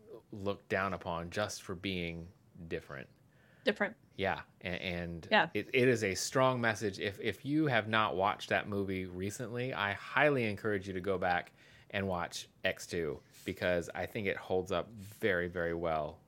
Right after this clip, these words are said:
Speaker 1: today. And I agree with you. Of the, of the original three, I think it is the best of the bunch.
Speaker 2: Mm-hmm.
Speaker 1: Definitely.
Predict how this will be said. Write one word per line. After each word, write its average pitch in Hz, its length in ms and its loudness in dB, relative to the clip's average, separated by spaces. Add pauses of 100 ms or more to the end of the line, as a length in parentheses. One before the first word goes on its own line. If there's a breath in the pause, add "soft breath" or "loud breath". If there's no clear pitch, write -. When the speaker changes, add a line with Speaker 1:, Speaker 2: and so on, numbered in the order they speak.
Speaker 1:
today. 90 300 -2
And 131 100 4
I 147 80 6
agree 143 180 8
with 113 140 6
you. 90 160 0
Of 113 160 2
the, 113 300 6
of 110 140 6
the 107 120 2
original 101 340 0
three, 92 320 0
I 78 120 -2
think 92 240 -4
it 87 160 0
is 87 400 -2 (340)
the 98 100 -2
best 87 300 -2
of 80 80 -4
the 80 60 -8
bunch. 76 480 -10 (500)
Speaker 2:
Mm-hmm. 240 220 0 (180)
Speaker 1:
Definitely. 73 580 -6